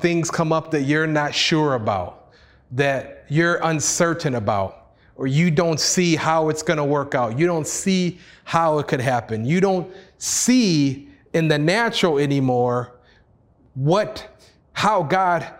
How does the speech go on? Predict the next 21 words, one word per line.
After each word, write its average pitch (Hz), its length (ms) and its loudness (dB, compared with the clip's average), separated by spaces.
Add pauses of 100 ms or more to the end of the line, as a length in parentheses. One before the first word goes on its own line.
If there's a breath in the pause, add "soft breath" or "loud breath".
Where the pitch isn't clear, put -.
(120)
could 156 200 -2
cause 175 340 0
this 170 140 -2
to 165 140 -2
work 156 300 0
out 151 180 0
for 127 140 -4
you, 110 120 -2
how 180 200 2
God 175 280 0
could 147 160 -2
cause 175 320 0
you 160 120 0
to 151 60 0
overcome. 135 760 -2 (360 loud breath)
And 143 120 -2
so 175 180 0
because 170 460 0
of 175 60 0
that 170 200 0 (140)
fear 196 560 0